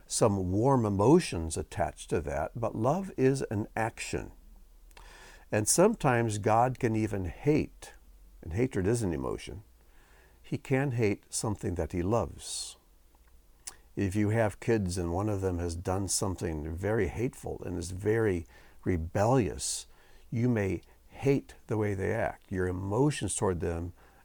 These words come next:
can be mo-, emotions of hatred, but you love them. You'll do anything in the world. You'd lay down your life for them in a moment. So God can love you and dislike you at the same time.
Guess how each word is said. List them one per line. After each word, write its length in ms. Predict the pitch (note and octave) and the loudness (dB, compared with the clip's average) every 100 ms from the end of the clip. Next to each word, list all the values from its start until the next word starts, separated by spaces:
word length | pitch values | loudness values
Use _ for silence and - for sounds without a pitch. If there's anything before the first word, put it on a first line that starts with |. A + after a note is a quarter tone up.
| - | -6
can 160 | G2 | -2
be 260 | F#2 F2+ E2 - - - - | 0 0 -2 -8 -20 -20 -10
mo-, 340 | G#2 G2 G#2 G#2 | -4 -2 -2 -4
emotions 560 | A2+ F#2+ G2 - F#2 F2 | -4 -4 -4 -4 -6 -6
of 140 | E2 | -6
hatred, 420 | G#2+ C3 - C2+ - - - | -2 -2 -4 -8 -10 -18 -6
but 220 | G2+ - - | -4 -2 -4
you 180 | G#2 | -2
love 560 | F2+ E2+ E2+ C#3+ D3 G2 | -2 0 0 0 -2 -4
them. 240 | D2+ C#2 | -4 -4
You'll 160 | F#2 F#2+ | -4 -4
do 300 | F#2+ G2 F2+ | -2 -2 -2
anything 460 | G#2+ B2 B2+ A#2+ G2+ | -2 -2 0 0 -2
in 160 | F#2+ | -4
the 80 | F#2 | -4
world. 340 | F2+ F#2 F#2 F2+ | -2 0 0 -2
You'd 160 | E2 | -4
lay 260 | F#2 G2 C3+ | -4 -2 -2
down 260 | B2+ G#2 F#2 | -2 -4 -4
your 100 | F2+ | -4
life 360 | F2 F#2+ A#2 | -2 -4 -4
for 120 | - | -6
them 300 | F#2 F2+ F2 | -4 -4 -4
in 100 | D#2+ | -6
a 60 | D#2+ | -8
moment. 540 | D#2+ C#2+ D2 A1+ - - - - - - - - - - - - | -8 -8 -8 -12 -18 -20 -20 -20 -20 -20 -20 -20 -20 -20 -20 -8
So 300 | - B2+ A2 - G#2 | 2 6 6 4 2
God 300 | A2 F#3+ - | 2 2 2
can 200 | C#3 A2+ | 4 6
love 240 | D3+ A#2+ | 4 4
you 260 | E2 D#2+ D#2 | 0 0 -2
and 160 | G2 F#2+ | -4 -4
dislike 580 | D3 - F#2+ A#2+ D#3+ - | -4 -4 -4 -4 -6 -8
you 140 | B1+ | -8
at 100 | - | -8
the 80 | - | -6
same 360 | - - C#3+ | -6 -4 -6
time. 400 | - G#2 D#2 G2 | -4 -4 -4 -10